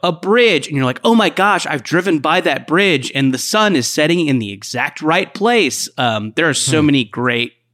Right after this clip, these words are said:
Speaker 1: you know, L A and Southern California in general details in G T A five. And gosh, it might have even come out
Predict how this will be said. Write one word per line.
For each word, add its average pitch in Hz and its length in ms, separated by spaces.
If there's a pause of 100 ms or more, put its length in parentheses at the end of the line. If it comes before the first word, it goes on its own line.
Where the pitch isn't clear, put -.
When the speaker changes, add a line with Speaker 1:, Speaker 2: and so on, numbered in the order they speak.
(160)
Speaker 1:
you 123 140
know, 110 200
L 120 200
A 113 80
and 143 180
Southern 156 240
California 120 640
in 113 140
general 113 340
details 131 580
in 143 120
G 147 100
T 147 220
A 151 80
five. 147 440 (360)
And 143 180
gosh, 214 300
it 156 80
might 214 220
have 214 120
even 175 220
come 131 260
out 117 300